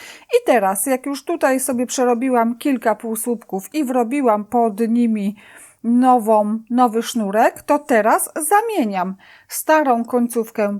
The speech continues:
podkładam pod robótkę, a zaczynam przerabiać nową, nowym sznurkiem. I znowu robię też tak samo.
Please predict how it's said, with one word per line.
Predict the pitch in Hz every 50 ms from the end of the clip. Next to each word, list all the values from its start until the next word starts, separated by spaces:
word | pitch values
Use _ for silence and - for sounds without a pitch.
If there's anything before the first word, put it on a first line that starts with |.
| 202 _ -
podkładam | - 190 190 294 - - _ - 247 220 214 208 202 202 190 196 208 202 _ _ _ _ _ _ -
pod | 220 190 196 196 226
robótkę, | 254 277 269 302 349 349 - - 339 311 302 302 302 - - - - - _
a | - 339 339
zaczynam | 269 302 277 294 - 262 254 247 240 247
przerabiać | 240 - - 240 220 220 214 208 202 196 208 202 196 196 - - - _ _ _ _ -
nową, | 226 233 233 233 214 196 196 196 196 202 202 196 - _ _ _ _ -
nowym | 240 240 240 226 208 220 214 214
sznurkiem. | - - 226 202 196 - - - 190 190 - _ - - - - - _ _ _ _ _ _ _ _ _ _
I | - 508 494
znowu | - 392 370 320 277 302 302 302 302 302
robię | 269 254 262 233 254 247
też | 254 240 240 233 -
tak | - 233 226 -
samo. | - 233 208 214 226 254 339 392 - _